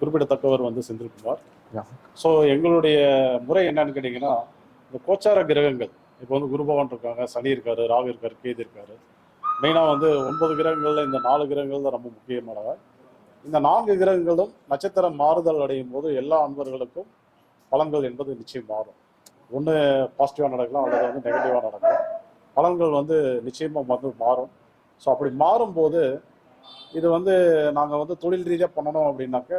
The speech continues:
Speaker 1: ஒவ்வொரு அன்பர்களையும் தனித்தனியா வந்து ஒவ்வொரு பரிகாரத்துக்கு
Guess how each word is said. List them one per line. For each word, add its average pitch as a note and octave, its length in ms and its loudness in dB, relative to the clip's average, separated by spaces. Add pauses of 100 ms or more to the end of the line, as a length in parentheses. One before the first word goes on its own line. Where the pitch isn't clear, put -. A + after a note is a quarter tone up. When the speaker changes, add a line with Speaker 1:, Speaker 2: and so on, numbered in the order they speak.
(160)
Speaker 1:
ஒவ்வொரு D#3+ 260 0
அன்பர்களையும் C#3+ 560 -4 (140)
தனித்தனியா C#3+ 500 -2
வந்து C3 200 -4 (300)
ஒவ்வொரு C3 300 -4 (400)
பரிகாரத்துக்கு C3 640 -2